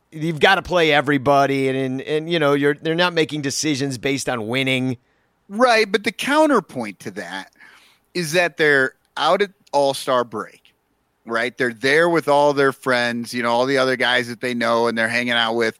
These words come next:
Speaker 2: So they are not resting, not one
Speaker 1: No,
Speaker 2: fucking bit.
Speaker 1: they're
Speaker 2: They are
Speaker 1: out all night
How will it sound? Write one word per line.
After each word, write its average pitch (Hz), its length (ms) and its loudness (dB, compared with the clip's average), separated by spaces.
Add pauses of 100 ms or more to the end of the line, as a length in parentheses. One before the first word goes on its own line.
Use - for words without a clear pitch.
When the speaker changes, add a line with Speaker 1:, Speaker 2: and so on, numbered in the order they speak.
(320)
Speaker 2:
So 127 380 2 (100)
they 143 180 2
are 147 140 4
not 131 420 -2
resting, 131 440 -4 (180)
not 147 400 0
one 139 220 2
Speaker 1:
No, 113 240 4
Speaker 2:
fucking 135 240 -2
bit. 123 280 0
Speaker 1:
they're 135 120 0
Speaker 2:
They 131 80 2
are 143 160 6
Speaker 1:
out 135 80 -6
all 180 320 8
night 147 400 2